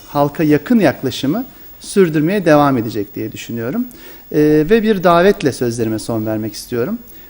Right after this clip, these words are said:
Cumhuriyet Halk Partisi bugünkü otoriter, baskıcı rejimin dışladığı, mağdur ettiği, ötekileştirdiği, ayrıştırdığı, uzaklaştırdığı tüm kesimlere kucağını açıyor.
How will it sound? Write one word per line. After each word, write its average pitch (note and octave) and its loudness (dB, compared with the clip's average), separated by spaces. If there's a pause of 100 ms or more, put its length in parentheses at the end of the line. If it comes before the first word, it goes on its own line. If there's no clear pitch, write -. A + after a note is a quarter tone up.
(200)
Cumhuriyet G3 2
Halk A3 -2
Partisi F#3 0 (500)
bugünkü G3+ 0
otoriter, F3+ 0 (240)
baskıcı D#3 0
rejimin C3+ 0
dışladığı, C3+ 2 (1040)
mağdur C#3 0
ettiği, A#2+ 0 (640)
ötekileştirdiği, C#3+ 0 (340)
ayrıştırdığı, C#3 0
uzaklaştırdığı D#3 -2 (420)
tüm B3+ 4
kesimlere D#3+ 2
kucağını A#2 -2
açıyor. - -12